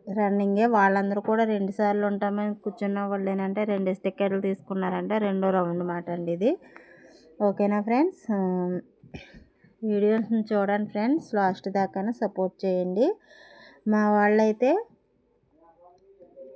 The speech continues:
బ్రేక్ డ్యాన్స్ ఎక్కుతానన్నారు. బాబోయ్, కళ్ళు తిరుగుతాయేమో, వద్దమ్మా, వద్దమ్మా అన్నాను. "ఉమ్, సరే ఎక్కుతాను అన్నారు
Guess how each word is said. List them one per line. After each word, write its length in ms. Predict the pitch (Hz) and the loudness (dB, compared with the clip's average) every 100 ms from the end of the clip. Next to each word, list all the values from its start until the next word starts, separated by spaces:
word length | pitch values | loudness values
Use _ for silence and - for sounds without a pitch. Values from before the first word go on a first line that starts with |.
| - | -6
బ్రేక్ 340 | 208 254 277 240 | 6 8 6 6
డ్యాన్స్ 320 | 254 226 220 | 4 4 0
ఎక్కుతానన్నారు. 880 | 196 - 190 175 170 170 170 233 - _ _ _ _ - _ - | -4 -2 -2 -2 -4 -4 -6 -10 -20 _ _ _ _ -20 _ -6
బాబోయ్, 420 | 202 196 208 233 | -2 0 2 2
కళ్ళు 260 | 233 233 214 | 4 4 4
తిరుగుతాయేమో, 840 | 220 208 208 214 208 208 208 226 | 2 0 2 2 2 0 0 0
వద్దమ్మా, 580 | 226 196 196 196 196 208 | 0 0 -2 -2 -2 -2
వద్దమ్మా 500 | 214 190 190 190 185 | -2 -2 -4 -4 -4
అన్నాను. 500 | 185 175 180 226 277 _ - - _ - - - - - | -4 -4 -4 -6 -8 _ -20 -20 _ -20 -20 -20 -20 -12
"ఉమ్, 440 | 208 202 202 196 196 | -6 -4 -2 -2 0
సరే 400 | 214 202 226 214 | 0 2 4 2
ఎక్కుతాను 500 | 202 202 208 202 208 | 0 -2 -2 0 -2
అన్నారు 380 | 208 202 202 | -2 -2 -4